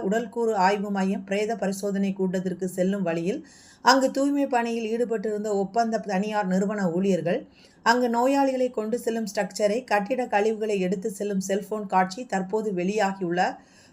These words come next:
உ-, வெளியாகியுள்ளது. இது அத்-, இப்பகுதியில் அதிர்ச்சியை ஏற்படுத்தியுள்ளது. நடக்க முடியாமல் மற்றும் படுக்கையில் இருந்து எழுந்திருக்க முடியாத நோயாளிகள் அழைத்து செல்வதற்கு கொடுக்கப்பட்ட சர்க்கரை நாற்காலி மற்றும் ஸ்ட்ரக்சர்களை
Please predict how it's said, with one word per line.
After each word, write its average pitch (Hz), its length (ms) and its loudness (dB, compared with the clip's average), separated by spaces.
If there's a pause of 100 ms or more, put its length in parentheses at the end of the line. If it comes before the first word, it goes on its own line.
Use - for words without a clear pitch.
(100)
உ-, 214 180 0 (240)
வெளியாகியுள்ளது. 196 840 2 (160)
இது 196 220 2 (200)
அத்-, 185 280 0
இப்பகுதியில் 220 640 0
அதிர்ச்சியை 247 500 0
ஏற்படுத்தியுள்ளது. 156 760 -2 (520)
நடக்க 247 360 6
முடியாமல் 240 520 2
மற்றும் 214 380 -4
படுக்கையில் 220 500 2
இருந்து 214 220 -2
எழுந்திருக்க 220 520 0
முடியாத 208 440 0
நோயாளிகள் 185 680 0 (440)
அழைத்து 254 340 8
செல்வதற்கு 214 580 -2
கொடுக்கப்பட்ட 196 600 -2
சர்க்கரை 190 480 -2
நாற்காலி 202 560 0
மற்றும் 190 420 -2 (1000)
ஸ்ட்ரக்சர்களை 247 680 2